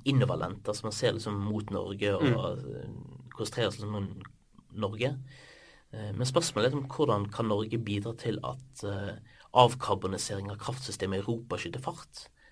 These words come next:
Speaker 1: Det er liksom, eh, et spørsmål som ikke, eller hva kan Norge gjøre for å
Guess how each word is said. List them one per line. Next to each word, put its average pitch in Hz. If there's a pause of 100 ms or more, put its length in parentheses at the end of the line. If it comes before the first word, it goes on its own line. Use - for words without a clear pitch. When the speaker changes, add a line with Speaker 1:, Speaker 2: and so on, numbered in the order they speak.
(140)
Speaker 1:
Det 143
er 120
liksom, 117
eh, 98
et -
spørsmål -
som -
ikke, -
eller 123
hva 131
kan 117
Norge 101
gjøre 104
for 101
å 104